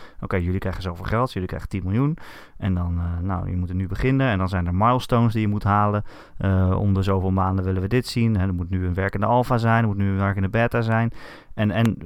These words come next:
en er moeten gewoon, eh, standaarden zijn, kwaliteit. Het moet, eh, op de, op de rails zijn en het moet er goed uitzien. En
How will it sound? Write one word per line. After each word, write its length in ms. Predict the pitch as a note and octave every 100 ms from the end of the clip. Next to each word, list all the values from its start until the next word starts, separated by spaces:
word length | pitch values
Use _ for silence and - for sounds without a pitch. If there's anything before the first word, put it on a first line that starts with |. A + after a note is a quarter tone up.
| - -
en 240 | - A2+ G#2
er 180 | F#2+
moeten 200 | G2+ G2+
gewoon, 320 | - G2+ G2 -
eh, 180 | G2+ G2+
standaarden 560 | F#2 A2+ B2 A#2+ G#2+ G2
zijn, 260 | F2+ E2
kwaliteit. 540 | - F#2 F2 A2 G2 F#2
Het 140 | F2+
moet, 200 | G2 - -
eh, 80 | - - -
op 220 | - -
de, 80 | -
op 180 | A2 -
de 80 | G#2
rails 320 | A#2 A2 -
zijn 380 | A2 A2 A2 G#2
en 120 | G#2+
het 100 | G#2
moet 160 | G#2+
er 80 | A2+
goed 200 | A2+ A2
uitzien. 480 | A2+ B2+ - A2+ A2
En 140 | G#2